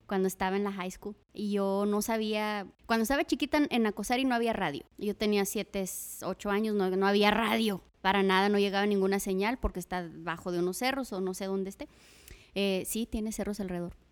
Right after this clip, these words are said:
Entonces, yo desde chiquita jugaba con una grabadora y otra grabadora y ponía una canción acá and then play the here y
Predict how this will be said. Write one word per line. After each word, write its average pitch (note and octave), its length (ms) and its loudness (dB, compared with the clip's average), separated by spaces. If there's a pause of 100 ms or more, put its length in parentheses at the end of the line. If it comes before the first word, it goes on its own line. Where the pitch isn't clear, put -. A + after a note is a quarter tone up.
(360)
Entonces, C#4 580 4 (160)
yo C4 200 6
desde E4 220 4
chiquita C#4 360 0
jugaba C4+ 320 2
con B3+ 180 2
una B3 140 2
grabadora A#3+ 580 2
y A3+ 120 0
otra A#3+ 180 -2
grabadora A3+ 400 2
y A3 40 -2
ponía G#3+ 280 0
una A#3 120 0
canción A#3 360 -2
acá A3 280 -4
and G#3 140 0
then G3+ 80 -2
play A3 260 -2
the A3 180 -8 (260)
here A3+ 320 2 (180)
y G#3 440 0